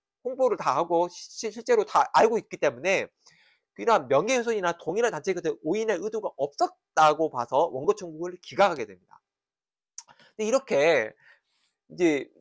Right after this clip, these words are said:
지금 이렇게 되면 이제 의사의 이름을 똑같이 되는 거죠. 근데 이렇게 첫 번째 문제가 뭐냐면 이런 비법인 사단, 법-, 법인 사단, 그러니까 이제 그 법인등록이 안 돼 있는 이런 비법인 사단에도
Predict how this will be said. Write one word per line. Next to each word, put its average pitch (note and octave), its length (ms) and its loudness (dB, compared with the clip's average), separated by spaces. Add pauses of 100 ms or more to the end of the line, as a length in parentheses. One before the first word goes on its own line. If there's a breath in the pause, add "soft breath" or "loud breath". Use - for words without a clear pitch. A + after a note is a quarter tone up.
지금 F3 320 -4
이렇게 G#3+ 180 2
되면 E3+ 320 4
이제 D3+ 100 -4
의사의 F#3+ 400 2
이름을 D#3 200 -8
똑같이 - 240 -12 (100)
되는 A#2 160 -14
거죠. A2 380 -14 (260)
근데 G3 100 -4
이렇게 G3+ 380 0
첫 - 160 -8
번째 D#4+ 240 -2
문제가 C3 240 -4
뭐냐면 G#2+ 340 -12 (220)
이런 G3 300 2
비법인 G#3 540 2
사단, C3 300 -8 (520)
법-, - 180 -16
법인 C3+ 300 -4
사단, C#3+ 320 -6
그러니까 A2 180 -4
이제 G#2+ 260 -6 (400)
그 B2 220 -10 (120)
법인등록이 D#3 360 -2
안 A2 160 2
돼 C#3 100 0
있는 A#2 320 -10 (200)
이런 - 220 4
비법인 A3 500 4
사단에도 D#3+ 800 2